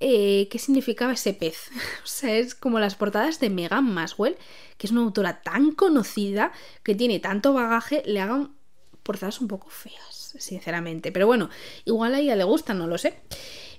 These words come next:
Voy a leeros la sinopsis. "Hola, me llamo Amara y estoy aquí para hablaros de mí". <laughs> Mira tú qué bien, Amara. Em, ah, no, porque <laughs> no sé,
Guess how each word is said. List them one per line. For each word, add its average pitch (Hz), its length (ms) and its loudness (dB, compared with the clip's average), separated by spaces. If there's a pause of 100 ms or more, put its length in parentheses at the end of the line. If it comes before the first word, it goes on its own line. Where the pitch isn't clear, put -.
Voy 240 340 8
a 262 60 6
leeros 262 300 2
la 233 80 2
sinopsis. 175 720 -6
"Hola, 285 340 4
me 208 140 0
llamo 196 400 0
Amara 208 480 0
y 208 260 0
estoy 254 240 -2
aquí 247 200 0
para 208 500 -2 (200)
hablaros 226 480 0
de 226 120 2
mí". 185 180 -6 (160)
<laughs> - 160 -16
Mira 214 240 4
tú 226 80 2
qué 202 120 2
bien, 190 260 -4 (100)
Amara. 202 380 0 (960)
Em, 208 1040 0 (440)
ah, 311 160 2
no, 349 480 4
porque 226 260 4 (680)
<laughs> 330 500 -2
no 233 200 4
sé, 339 380 0